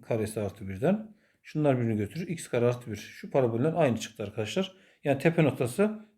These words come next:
dörde bir değil. Bu yanlış arkadaşlar. Cevap bire ikidir. On dört. Ee, yukarıdaki tepe noktaları verilen paraboller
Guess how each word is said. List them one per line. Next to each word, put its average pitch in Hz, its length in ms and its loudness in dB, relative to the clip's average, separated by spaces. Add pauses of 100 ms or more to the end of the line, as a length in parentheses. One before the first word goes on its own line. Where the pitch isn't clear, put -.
(120)
dörde 120 340 6
bir 220 420 2
değil. 120 240 -2
Bu 156 80 -2
yanlış 117 340 0
arkadaşlar. 101 600 -4 (420)
Cevap 135 440 4 (600)
bire 131 280 -2
ikidir. - 540 -10 (1080)
On 135 220 6
dört. 156 240 4 (560)
Ee, 123 140 -6
yukarıdaki 160 680 4
tepe 220 240 2
noktaları 208 420 6
verilen 202 420 4 (120)
paraboller 202 500 4